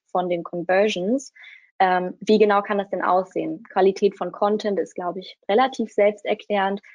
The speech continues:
Wenn Bilder qualitativ hochwertig sind, kommen sie besser an. Das zählt sowohl für den organischen Content, auch, als auch, wenn man in den Ads-Bereich denkt, werden natürlich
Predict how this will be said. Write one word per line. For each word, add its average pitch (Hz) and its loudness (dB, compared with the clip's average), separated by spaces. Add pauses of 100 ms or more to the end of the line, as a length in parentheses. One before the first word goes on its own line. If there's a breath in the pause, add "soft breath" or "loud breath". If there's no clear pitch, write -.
(340 loud breath)
Wenn 185 2
Bilder 220 6
qualitativ 202 -2
hochwertig 208 -2
sind, 190 -8
kommen 190 -6
sie 185 0
besser - -8
an. 180 -10 (120)
Das - -10
zählt 214 4
sowohl 220 4
für 208 0
den 202 -4
organischen 220 -4
Content, 208 -6 (400 soft breath)
auch, 202 2 (240)
als 185 -2
auch, 196 0
wenn 190 0
man 185 -2
in 180 -2
den 180 0
Ads-Bereich 190 -2
denkt, 196 -2 (380 loud breath)
werden 185 2
natürlich 180 -2